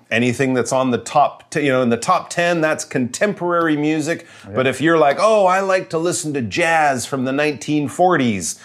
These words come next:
Speaker 1: well, that's not contemporary
Speaker 2: No.
Speaker 1: anymore. That would be an older style of music. Now, it started off around nineteen fifty-eight, and it continued to attract people who wanted to do something new and experimental and avant-garde.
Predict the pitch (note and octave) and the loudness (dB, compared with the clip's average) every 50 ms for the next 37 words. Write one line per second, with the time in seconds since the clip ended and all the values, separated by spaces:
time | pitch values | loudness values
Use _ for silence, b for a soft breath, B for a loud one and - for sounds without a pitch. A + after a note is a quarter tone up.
0 | B B B - G#2+ G2+ B2 A#2 A2+ - - - A2+ B2 G#2+ F2+ - - - G#2+ | B B B -2 0 2 2 2 2 0 -2 -2 -2 0 0 -2 -4 -8 -10 -10
1 | G2+ F2 - - B2+ A#2+ A2+ A#2+ B2 A2 F#2 E2 E2 F2+ F2 F2+ F2 B B B | -10 -10 -6 -4 -2 -2 0 2 2 2 2 0 -2 -2 -4 -6 -8 B B B
2 | B B _ F#2+ F#2+ F#2 F2+ F2+ G#2 D#3 G3+ G#3 C#3+ D#2+ G#1+ G1+ - - F2+ E2+ | B B _ -6 -6 -6 -4 -4 0 2 4 4 4 2 0 -4 -8 -8 -8 -8
3 | - - E2 D2+ - E2 D#2+ D#2 D#2 - - G2 G#2 G#2+ G#2 D#2+ D2+ D2 - - | -8 -8 -12 -16 -14 -12 -12 -12 -12 -10 -8 -8 -6 -6 -8 -8 -10 -12 -12 -8
4 | - D#2+ D2+ D2+ D2+ D2+ D2+ D#2 F2 E2 D#2+ D2+ - D#2 D2 - - F3 G#3 G3+ | -6 -4 -2 -2 -4 -4 -8 -10 -10 -10 -10 -10 -12 -12 -12 -6 -4 -2 0 2
5 | F#3+ G3 - - - A#3+ B3 B3+ B3+ A3+ G#3 F#3+ F#3+ F#3 F#3 F3 D3+ D3 D3 D#3 | 2 0 0 0 0 2 2 4 4 4 4 4 4 4 4 2 2 4 4 2
6 | D#3+ D#3 C#3+ C#3+ C#3+ C3+ - - - B2+ A#2 A2 - B2 A2+ A2+ - A2+ A2 A2 | 2 2 0 0 0 -2 -4 -6 -6 -4 -4 -4 -4 -6 -6 -6 -6 -2 2 2
7 | A2 A2 A2 B B B B B - A#2+ B2+ A#2+ - - C#3 B2 A2+ - - - | 2 2 0 B B B B B -2 -2 0 -2 -2 -2 -4 -4 -4 -4 -4 -2
8 | E3 E3+ F3 E3+ D#3+ D3+ A2+ - C3 B2 A2+ A2+ - - - - C3+ B2 A#2+ A#2+ | 0 0 2 2 0 0 -2 -2 -2 -2 -2 -2 -4 -6 -2 0 0 0 0 -2
9 | - - - A2 G2+ - G2+ G#2 G2+ F#2 A2+ G#2+ G2 F#2+ G2 G2 G2+ G2+ G2+ G2 | -6 -8 -6 -6 -6 -6 -6 -8 -6 -6 -6 -6 -4 -4 -4 -2 -2 -4 -4 -6
10 | - - E2+ D2+ F#2+ G2 G2 F#2 - A#2 G2+ A#2 G2+ G2+ F#2 F#2 G2 G2+ A2+ A#2 | -10 -14 -14 -10 -8 -8 -8 -6 -6 -8 -8 -8 -8 -10 -10 -8 -6 -4 -2 -2
11 | A#2 A2+ A2+ A2+ A2 - G2+ F#2 F2 D#2+ - - - - - G#2 G2 G2 F#2+ F#2+ | 0 -2 -2 -4 -6 -6 -8 -8 -10 -8 -8 -8 -6 -2 -2 0 0 0 -2 -4
12 | F2+ F#2 F2+ G#2+ F#2+ F2+ E2+ E2 D#2+ - - F#2 F#2 E2+ F2+ F2 D#2+ D2+ D2 F#2 | -6 -6 -4 -2 -2 0 -2 -2 -6 -8 -4 -4 -2 -2 -2 -4 -6 -4 0 2
13 | F#2+ F#2+ F2+ F2 E2+ E2 E2+ | 4 4 4 2 0 -2 -6